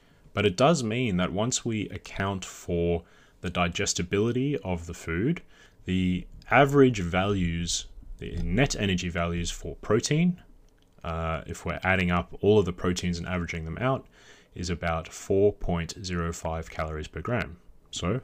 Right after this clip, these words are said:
four calories a gram for protein. For fats, it's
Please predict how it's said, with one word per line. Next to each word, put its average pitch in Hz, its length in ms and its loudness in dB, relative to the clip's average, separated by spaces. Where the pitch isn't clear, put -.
four 85 300 -4
calories 82 400 -2
a - 20 -8
gram 107 220 -2
for - 100 -12
protein. - 480 0
For 87 440 2
fats, 120 520 0
it's - 200 -6